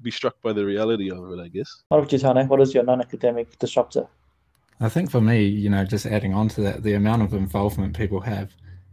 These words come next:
Speaker 3: You know, at high school, you usually have an academic group, and then you have a sporting group, and then, you know, an arts group or whatever it may be. But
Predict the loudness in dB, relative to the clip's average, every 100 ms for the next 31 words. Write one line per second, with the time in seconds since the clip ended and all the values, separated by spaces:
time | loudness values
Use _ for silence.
0 | -2 0 2 0 0 -2 0 0 0 0
1 | 0 -2 0 -2 0 0 -2 -4 -6 -2
2 | -2 0 0 -2 0 0 0 -2 -12 -6
3 | -2 -2 0 -2 -4 -8 -4 -2 0 0
4 | 0 -2 -4 _ -4 -2 -2 -6 _ _
5 | _ _ _ 0 2 0 -2 -2 -2 0
6 | 2 2 4 4 2 2 0 -2 0 -2
7 | -2 -8 -8